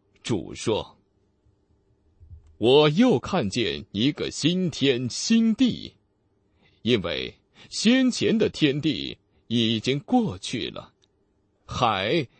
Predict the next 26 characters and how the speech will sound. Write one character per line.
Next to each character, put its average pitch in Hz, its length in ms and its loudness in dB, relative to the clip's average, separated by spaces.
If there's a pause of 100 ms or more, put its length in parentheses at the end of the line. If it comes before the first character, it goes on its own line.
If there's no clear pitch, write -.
(100)
也 120 220 2
不 151 360 2
再 233 340 -4
有 73 560 -4
了。 80 280 -6 (2500)
圣 160 320 2
经 180 240 2
在 104 360 -2
彼 101 200 -2
得 131 160 0
后 - 260 -2
书 117 240 -2
三 196 300 -2
章 107 340 -2
十 - 320 -4
三 208 280 -2
节 76 260 -6
说 71 540 -8 (1500)
：“但 139 320 2
我 113 200 2
们 139 340 2
照 127 240 0
他 226 280 -2
的 95 140 -2
应 131 240 -2
许， 65 480 -10